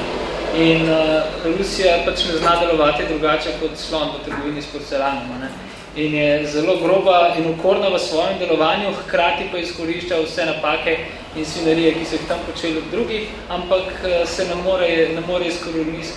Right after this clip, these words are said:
izkoreniniti rasne svinjskosti in svinjavost slogu vseh tistih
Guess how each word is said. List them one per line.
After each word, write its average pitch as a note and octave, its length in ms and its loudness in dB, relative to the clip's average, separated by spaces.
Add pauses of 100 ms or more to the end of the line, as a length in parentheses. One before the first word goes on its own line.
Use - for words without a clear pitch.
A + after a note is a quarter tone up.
(200)
izkoreniniti E3 840 -4 (260)
rasne D#3+ 460 2
svinjskosti E3+ 880 -2 (120)
in D#3 120 -4
svinjavost D3 760 -2
slogu D3 200 -4
vseh - 240 -8
tistih D3+ 240 -8